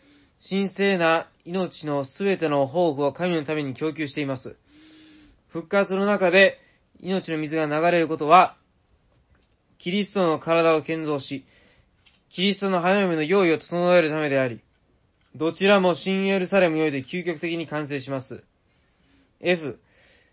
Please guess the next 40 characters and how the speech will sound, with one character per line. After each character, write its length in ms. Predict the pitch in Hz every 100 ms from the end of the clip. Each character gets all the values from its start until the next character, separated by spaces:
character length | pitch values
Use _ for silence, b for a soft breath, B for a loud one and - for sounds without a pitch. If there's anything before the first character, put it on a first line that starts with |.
| _
ヨ 160 | 160 202
ハ 120 | 190
ネ 280 | 170 147 -
四 240 | 175 202
章 180 | 185 165
十 240 | 139 175 185
四 160 | 185
節 200 | 147 135
後 220 | - 170 175
半 340 | 165 160 156
が 300 | 160 180 -
掲 160 | - 175
示 160 | 151 131
し 40 |
て 80 | 160
い 40 |
る 60 | 151
の 80 | 139
は、 180 | 127 - _ _ -
流 60 | 147 180 196
れ 100 | 202
る 120 | 170
三 260 | 175 175 175
一 100 | 151
の 140 | 165
神 220 | 180 170
で 100 | 151
す。 240 | 139 135 - _ _ _
す 120 | - 175
な 80 |
わ 120 | 180 165
ち、 140 | 147
み-、 340 | 147 165 170 160
父 200 | - 196
は 180 | 165
源 220 | 135 160 165
泉 220 | 165 160
で 100 | 156
あ 100 | 147
り、 140 | 120